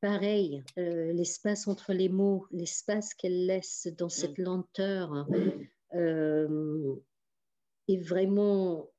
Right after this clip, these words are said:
Speaker 1: extraordinaire parce que il n'y a pas d'interprétation possible. C'est, c'est vraiment un ressenti et presque des expériences qui s'insèrent entre les lignes.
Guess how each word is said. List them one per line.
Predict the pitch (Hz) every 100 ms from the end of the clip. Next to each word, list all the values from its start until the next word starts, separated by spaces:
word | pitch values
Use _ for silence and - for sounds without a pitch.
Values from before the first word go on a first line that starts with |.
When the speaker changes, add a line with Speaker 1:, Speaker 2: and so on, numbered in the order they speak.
| -
Speaker 1:
extraordinaire | 190 - - 220 208 185 190 214 208 151 -
parce | 165 -
que | - 175 165 160
il | 143 147 - 175 170
n'y | 170
a | - -
pas | 208 202
d'interprétation | 190 180 175 - 170 170 165 - 175
possible. | - 175 - 233 170 156
C'est, | 143 - 160 143
c'est | - - 165 -
vraiment | 175 190 185 175 165 160 120 - - -
un | 165
ressenti | 147 185 - 185 - 208 196 170
et | 165
presque | - 185 - 175
des | 165 165
expériences | 170 - - 175 185 220 214 220
qui | -
s'insèrent | 170 - 165 - 185 175 165
entre | 151 147 165
les | 160 165
lignes. | 190 233 180